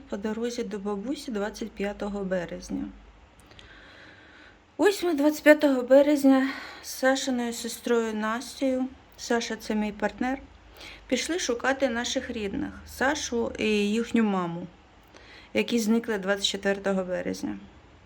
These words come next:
Сашко спочатку йшов до бабусі, і тому, тому ми пішли до неї. Дорогою ми побачили ось таку картину.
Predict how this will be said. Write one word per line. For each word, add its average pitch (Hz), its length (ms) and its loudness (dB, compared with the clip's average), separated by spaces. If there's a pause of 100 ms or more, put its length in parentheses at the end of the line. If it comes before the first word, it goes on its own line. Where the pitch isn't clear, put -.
(600)
Сашко 269 400 2
спочатку 285 520 4
йшов 269 300 2
до 240 80 -2
бабусі, 240 500 -6
і - 120 -2
тому, 269 360 6 (240)
тому 247 280 4
ми 233 260 0
пішли 226 420 -2
до 208 160 -4
неї. 175 340 -4 (1000)
Дорогою 277 580 4
ми 254 180 2
побачили 208 680 0
ось 196 80 -6
таку 190 260 -10
картину. 185 540 -8